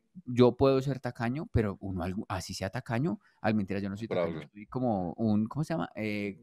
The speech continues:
Speaker 1: un, un
Speaker 2: Minimalista.
Speaker 1: ahorrador, ahorrador compulsivo.
Speaker 2: Ok.
Speaker 1: Pero, eh, en algún momento de la vida uno tiene que comprar algo también, así sea ahorrador compulsivo. ¿Mm?
Speaker 2: Sí. Hagamos que no hacemos algún día closets, sal-, <laughs> salimos del closet,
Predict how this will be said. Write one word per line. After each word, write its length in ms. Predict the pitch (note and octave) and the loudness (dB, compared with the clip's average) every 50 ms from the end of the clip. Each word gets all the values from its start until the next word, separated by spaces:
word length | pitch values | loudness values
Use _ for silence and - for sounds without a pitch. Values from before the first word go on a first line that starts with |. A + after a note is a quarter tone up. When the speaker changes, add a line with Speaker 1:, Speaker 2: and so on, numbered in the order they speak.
| - - - | -20 -10 -6
Speaker 1:
un, 240 | A2+ A2 A2+ A#2 - | -4 -2 -2 -2 -2
un 340 | A#2 A2+ G#2+ A2 A2+ A2+ A2 | -2 0 2 2 2 2 2
Speaker 2:
Minimalista. 440 | C3+ C#3+ C#3+ A#2 D3+ E3 - - - | 4 4 6 8 8 8 8 6 4
Speaker 1:
ahorrador, 280 | A#2 B2+ C#3 C#3+ - _ _ _ _ _ _ | 4 2 0 -2 -10 _ _ _ _ _ _
ahorrador 500 | - A2+ A#2+ A#2+ A#2 A2+ A#2+ C3+ C#3 C#3+ | 2 4 4 6 6 8 8 6 6 4
compulsivo. 520 | - D#3 D#3 - B2+ A2+ - - A2 E2 | 0 -2 0 0 -2 -2 0 0 -2 -2
Speaker 2:
Ok. 500 | - - _ - - - _ _ _ _ | -2 -8 _ -20 -20 -20 _ _ _ _
Speaker 1:
Pero, 460 | - D#3+ E3+ F3 F3 F3+ G3 G#3 G3+ - - _ _ _ _ _ | 2 4 6 6 4 4 2 -2 -4 -10 -16 _ _ _ _ _
eh, 260 | C#3 C#3 C3+ C3+ C3+ | 0 2 4 4 2
en 80 | C3 | 2
algún 240 | B2+ B2+ B2+ C3+ D3 | 2 0 2 2 2
momento 280 | E3 F#3 G3+ G3+ G3+ G#3 | 2 4 2 2 4 4
de 40 | G3 | 4
la 80 | E3 | 6
vida 160 | B2 A#2 C3+ | 6 4 2
uno 120 | D#3+ F#3 F#3 | 0 -2 -4
tiene 200 | - C3 A#2+ A2+ | -4 -4 -4 -4
que 100 | - - | -8 -10
comprar 340 | - G2 E2+ - F#2 F#2 E2+ | -10 -12 -10 -10 -12 -10 -8
algo 240 | G#2 A#2 A#2+ A2 A2+ | -8 -6 -6 -6 -8
también, 320 | - F#2 G2+ D3 F3+ G3 D3 | -8 -10 -10 -8 -6 -6 -8
así 180 | A2+ A2+ G#2+ | -8 -8 -10
sea 220 | G2+ A#2 G#2 G2+ G2+ | -8 -4 -4 -2 -2
ahorrador 420 | G2+ G#2 G#2 F#2+ G2 G2 G2+ F#2+ | -2 -4 -4 -4 -6 -6 -6 -8
compulsivo. 580 | - - F#2+ F#2+ - F2 G2+ - G3 G3+ F3 A2 - - _ _ _ _ _ _ _ _ _ _ - | -8 -12 -14 -12 -12 -14 -12 -8 -8 -8 -8 -10 -12 -18 _ _ _ _ _ _ _ _ _ _ -6
¿Mm? 100 | A#2 - | -4 -2
Speaker 2:
Sí. 140 | - D#3 - _ _ - - - - | -2 -4 -4 _ _ -18 -18 -10 -8
Hagamos 340 | - A#2 B2 B2 B2+ C#3+ C#3 C#3+ | 2 4 6 8 8 6 6 6
que 40 | |
no 60 | C#3+ C#3 | 4 4
hacemos 260 | A#2+ D#3 D#3 C#3 - | 4 2 2 4 2
algún 240 | C#3 A2 A2 A2 G#2+ | 4 4 4 2 4
día 220 | A2+ A#2 A#2 A#2 | 6 8 8 8
closets, 540 | - - C3 A2+ - - G#2 - - - _ _ _ | 8 6 4 4 4 2 -2 -2 -6 -16 _ _ _
sal-, 300 | - - G#2+ G#2 A#2 A2 | 0 2 2 2 2 -2
<laughs> 0 | |
salimos 580 | - - - - D#3 D#3 E3 C#3 - - - - | -2 -2 4 6 6 8 8 8 8 8 8 6
del 100 | D#3 E3 | 6 4
closet, 520 | - - - C#3+ C#3 B2 A#2 B3+ D#4+ - | 6 4 8 8 8 10 10 8 6 6